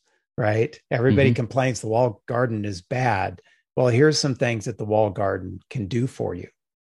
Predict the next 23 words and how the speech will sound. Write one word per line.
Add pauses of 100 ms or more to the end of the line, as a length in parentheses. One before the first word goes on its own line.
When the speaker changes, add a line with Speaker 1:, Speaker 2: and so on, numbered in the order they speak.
(180)
Speaker 2:
Mm-hmm. (1120)
Speaker 1:
The,
one
of
the
other (240)
main
highlights
they
had
was
maps. (460)
Speaker 2:
Mm-hmm. (400)
Speaker 1:
I
was
really
kind
of (200)
very
surprised.
And,
and
I,